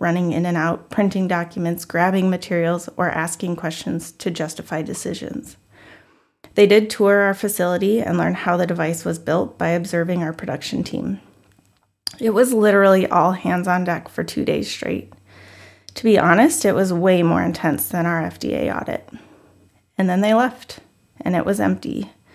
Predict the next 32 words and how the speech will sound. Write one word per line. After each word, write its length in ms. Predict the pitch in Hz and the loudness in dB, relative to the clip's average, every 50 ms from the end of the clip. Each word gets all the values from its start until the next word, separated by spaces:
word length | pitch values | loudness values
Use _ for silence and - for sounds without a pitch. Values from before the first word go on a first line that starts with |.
| - - - - - - - - _ _ _ | -20 -20 -20 -20 -20 -20 -20 -20 _ _ _
Our 120 | 185 196 190 | 2 2 2
Keurig 380 | - - 196 196 196 202 202 | 2 0 2 4 4 4 4
machine 460 | 214 214 208 - - 196 196 190 196 | 2 2 2 2 0 2 2 2 4
was 180 | 196 190 190 190 | 2 2 2 0
as 160 | 180 175 180 | -2 -2 -2
exhausted 560 | 175 170 165 - 151 147 175 - - 202 190 | -2 -2 -2 0 0 0 -2 -2 -4 -4 -2
as 160 | 190 185 - - | -2 -2 -2 -4
we 100 | - - | -4 -4
were. 360 | - - 57 - - 214 - - - _ _ _ _ _ _ _ _ _ | -4 -4 -4 -6 -6 -10 -12 -16 -20 _ _ _ _ _ _ _ _ _
And 180 | - 196 190 190 | -2 0 2 4
then 160 | 190 190 190 | 4 4 2
we 100 | 190 190 | 2 2
were 120 | 190 185 - | 2 2 2
asked 300 | - 165 170 165 - - | 2 2 0 0 -4 -6
to 80 | 175 | -6
wait. 320 | 156 135 - - - - - - - _ _ _ _ _ _ _ - - _ _ _ _ | -6 -4 -6 -8 -10 -12 -16 -20 -20 _ _ _ _ _ _ _ -20 -20 _ _ _ _
But, 360 | - 180 - - - - _ _ | 2 2 2 2 -2 -8 _ _
you 140 | - 214 190 | 0 2 4
know, 240 | 175 160 175 175 175 - - - _ _ | 4 4 2 0 -2 -6 -12 -20 _ _
continue 420 | - 214 196 185 - 233 208 202 196 | 0 0 0 2 2 4 4 4 4
on 220 | 185 180 175 175 | 4 4 2 2
with 160 | 170 165 170 | 0 -2 0
business 360 | - 175 175 - - 165 165 - | 0 0 0 -2 -4 -6 -4 -4
as 160 | - 170 - | -4 -4 -4
usual. 420 | - 185 190 - - - - 196 - - _ _ _ | -4 -4 -6 -6 -6 -6 -6 -8 -10 -16 _ _ _
Ha. 300 | - - - - - - - _ _ _ _ _ - - - - | -14 -12 -10 -10 -10 -14 -18 _ _ _ _ _ -18 -12 -10 -8
<laughs> 120 | - - - _ _ _ _ _ _ - - - - - - - _ _ _ _ _ _ _ _ _ _ _ _ _ _ _ _ _ _ _ _ _ _ _ _ _ _ _ _ _ _ _ _ _ | -8 -10 -12 _ _ _ _ _ _ -20 -20 -20 -20 -20 -20 -20 _ _ _ _ _ _ _ _ _ _ _ _ _ _ _ _ _ _ _ _ _ _ _ _ _ _ _ _ _ _ _ _ _
So 260 | - - 247 220 208 | -2 2 4 6 6
I 200 | 190 - 190 214 | 6 6 6 4
continued 520 | 226 - - 226 208 - 220 208 202 208 214 | 2 2 2 2 2 4 2 2 2 2 2
my 140 | 220 208 214 | 0 0 2
work. 400 | 208 - - 214 214 - - - | 2 0 0 0 -2 -6 -10 -16